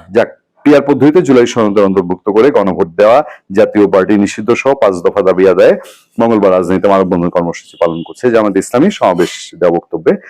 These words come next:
আবু তাহের বলছেন, সরকারের চার পাঁচজন উপদেষ্টা একটি বিশেষ দলের পক্ষে সকল নিয়োগকে নিয়ন্ত্রণ করে প্রশাসনকে একটি দলীয় সরকারে পরিণত করার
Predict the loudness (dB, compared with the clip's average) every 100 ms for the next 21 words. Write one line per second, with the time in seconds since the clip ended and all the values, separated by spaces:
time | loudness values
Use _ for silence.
0 | -20 _ -4 -2 0 2 0 0 -2 -2
1 | -6 -6 _ _ _ _ _ _ _ -2
2 | 2 2 2 2 0 2 0 2 0 0
3 | 0 2 0 0 -4 -4 -20 -20 -2 -2
4 | 0 0 0 2 0 2 2 2 2 -2
5 | 0 -2 0 -2 0 0 2 2 2 0
6 | 2 2 2 0 0 2 0 0 -2 -6
7 | -2 -2 0 -2 -2 -2 2 2 2 -2
8 | 0 0 -2 -4 -6 0 0